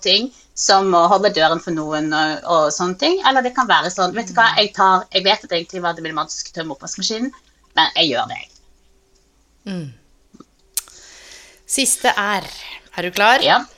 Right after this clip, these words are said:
Speaker 2: Med en eller to setninger, ehm, hva er det som opptar deg mest om dagen? Sånn i jobb. Kan være på fritid og, eller hjemme,
Speaker 1: Og
Speaker 2: eller, men
Speaker 1: du, i jobb så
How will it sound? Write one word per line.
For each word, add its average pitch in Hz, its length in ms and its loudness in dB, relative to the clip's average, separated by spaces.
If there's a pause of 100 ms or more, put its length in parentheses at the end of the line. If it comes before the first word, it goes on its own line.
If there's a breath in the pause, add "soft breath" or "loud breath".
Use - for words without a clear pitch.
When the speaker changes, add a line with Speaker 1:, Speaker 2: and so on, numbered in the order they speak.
Speaker 2:
Med 214 240 2
en 202 80 2
eller 208 120 -2
to 220 200 -2
setninger, 208 720 -2
ehm, 202 420 0 (280)
hva 202 240 2 (100)
er 170 340 0
det 196 140 -4
som 214 180 -2
opptar 180 460 -2
deg 185 100 0
mest - 320 -4
om 170 80 -8
dagen? 170 380 -4 (400)
Sånn 185 240 -6
i 185 120 -4
jobb. 165 300 -2 (540)
Kan 294 160 4
være 240 180 4
på 196 100 -10
fritid 190 380 -2
og, 185 140 2
eller 190 100 0
hjemme, 262 320 4
Speaker 1:
Og 269 60 6
Speaker 2:
eller, 180 80 4
men 180 160 0
Speaker 1:
du, 285 40 6
i 277 200 4
jobb 311 220 4
så - 260 2